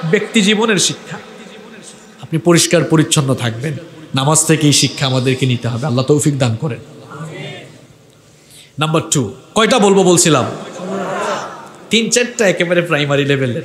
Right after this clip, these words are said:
এরপরে যেগুলো বলবো, হজম করতে পারবেন তো? পারবেন তো?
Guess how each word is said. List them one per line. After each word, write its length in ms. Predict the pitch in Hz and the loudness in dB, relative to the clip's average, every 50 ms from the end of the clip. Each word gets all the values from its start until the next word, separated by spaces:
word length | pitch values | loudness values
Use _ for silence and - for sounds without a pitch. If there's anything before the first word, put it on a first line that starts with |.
| - | -4
এরপরে 360 | 160 170 185 185 - 190 196 180 | -2 0 0 0 0 0 0 2
যেগুলো 360 | 165 175 175 196 190 185 175 | 2 2 4 4 4 4 4
বলবো, 320 | 156 156 151 143 143 135 | 4 2 2 2 2 2
হজম 280 | 135 160 156 190 196 170 | 2 4 4 2 2 2
করতে 240 | 190 180 - 185 180 | 0 0 2 2 2
পারবেন 340 | 165 156 151 156 175 131 | 2 2 4 2 2 2
তো? 180 | 123 131 113 110 - - - - - - - - - - - - - - - - - - - | 0 -2 -4 -4 -6 -12 -18 -18 -16 -14 -14 -14 -12 -12 -12 -12 -12 -12 -12 -14 -14 -10 -4
পারবেন 340 | - 151 170 190 240 233 190 | 0 2 2 2 2 2 2
তো? 300 | 170 185 156 123 113 113 | 2 4 2 2 0 -2